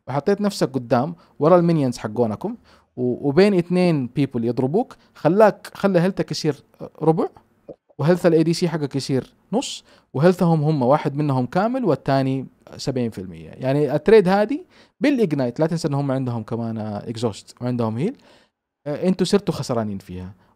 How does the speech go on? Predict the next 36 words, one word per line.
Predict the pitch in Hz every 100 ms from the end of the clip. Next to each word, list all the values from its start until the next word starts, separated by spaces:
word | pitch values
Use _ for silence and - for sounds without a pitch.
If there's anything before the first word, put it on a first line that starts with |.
| _
بس | 220 277 196
عشان | 175 208 233 311 247 185
انت | 170
والله | 156 156 170 170 156
you | 139 135 123
played | - 151 143
over | 139 131
anxious، | 127 165 - 262 - - _ _ -
وما | 131 151
تبغى | 151 120 120
تستنى، | - 147 151 196 202 - _ -
وما | 143
تبغى | 151 135
تستنى | 120 139 127
ال-، | 120 -
الوقت | 127 135 - 123
المناسب | 123 131 156 -
اللي | 117
انت | 117 110
تدخل | 104 - 85
بيه. | - - _ - _ -
لا | 220
تنسى | 233 175 196 247 -
انه | 135 123 117 - -
طبعًا | 131 131
احنا، | 135 131 -
انت | 139
عارف | 151 156 151
متى | 143
تجيب | 143 147 139
ليفل | 123 135 135
اثنين | 127 185 202
ولا | 131
ما |
انت | 120 117
عارف؟ | 127 175